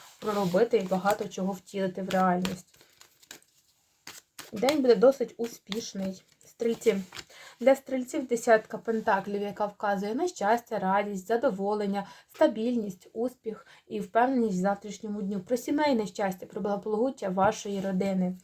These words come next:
Але будуть виникати якісь в другій половині дня конфліктні ситуації, де вас можуть активно провокувати. Але пройдіть мимо і не звертайте на це все уваги. І в суді все буде добре.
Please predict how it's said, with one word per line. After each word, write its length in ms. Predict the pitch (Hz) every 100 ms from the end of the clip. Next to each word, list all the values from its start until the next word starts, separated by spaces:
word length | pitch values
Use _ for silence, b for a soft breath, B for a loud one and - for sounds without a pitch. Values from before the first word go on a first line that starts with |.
| B B B -
Але 200 | 208 247
будуть 320 | 277 285 -
виникати 460 | 240 220 233 247
якісь 300 | 220 202 226
в 60 | 202
другій 260 | 220 220 220
половині 500 | 214 208 208 202 190
дня 360 | 196 240 285 285 B
конфліктні 540 | - 320 320 240 233 240
ситуації, 640 | 254 247 233 190 185 190
де 100 | 202
вас 220 | 202 202
можуть 320 | 208 247 269 -
активно 460 | 190 - 220 220
провокувати. 760 | 214 196 196 208 196 185 185 185 B B
Але 220 | 233 240
пройдіть 400 | 233 233 214 185
мимо 380 | 220 262 254 202 - _
і 120 | - 381
не 120 | 269
звертайте 480 | 214 214 220 262 220
на 100 | 185
це 140 | 202
все 240 | 190 -
уваги. 480 | 190 185 180 180 190 B B -
І 60 |
в 40 | 185
суді 240 | 202 208
все 200 | 269 220
буде 260 | 202 226 247
добре. 380 | 294 311 208